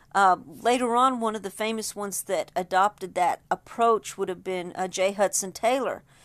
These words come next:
when he arrived in China. Um, so this was very uncommon, but this was a key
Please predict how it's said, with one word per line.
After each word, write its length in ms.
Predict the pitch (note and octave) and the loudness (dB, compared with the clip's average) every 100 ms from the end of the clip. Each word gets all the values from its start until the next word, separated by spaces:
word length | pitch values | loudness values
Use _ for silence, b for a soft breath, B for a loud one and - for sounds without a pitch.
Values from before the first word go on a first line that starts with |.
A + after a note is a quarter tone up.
| b b b | b b b
when 180 | - G#3 | -6 -4
he 280 | F#3 A#3+ A#3 | -4 -4 -2
arrived 560 | G#3 G3 F#3+ F#3+ F#3 - | 2 6 6 6 2 -12
in 380 | F#3 F3+ F3+ G3+ - | -10 -10 -14 -18 -10
China. 540 | - A#3+ A#3+ E3+ E2 _ _ _ _ _ _ _ _ _ b b b b b _ - | -4 -2 -2 -4 -12 _ _ _ _ _ _ _ _ _ b b b b b _ -6
Um, 360 | E3+ E3 E3 E3 | -4 -4 -10 -12
so 420 | - F#3+ F3 - _ _ - | 0 4 4 2 _ _ -14
this 340 | F#3 C4 C4+ C4+ | 0 0 0 -4
was 200 | A#3 F3 | -6 -6
very 440 | F3 A3+ A#3+ A#3 | 0 2 2 0
uncommon, 760 | F#3 G3 F3+ F#3+ F#3+ E3 A2+ - - b b b b | -4 -8 -8 -6 -6 -6 -12 -18 -20 b b b b
but 220 | G3+ G3 | -2 2
this 300 | B3 B3+ - | 2 2 0
was 460 | G3+ G3+ F#3 - - _ _ _ _ _ _ _ _ _ _ _ _ _ _ _ _ - | -2 -2 -2 -6 -10 _ _ _ _ _ _ _ _ _ _ _ _ _ _ _ _ -4
a 120 | F#3 | -4
key 880 | - - - - D4+ D#4+ G#3+ A2 F3+ | -4 -8 -2 0 2 0 -2 -6 -14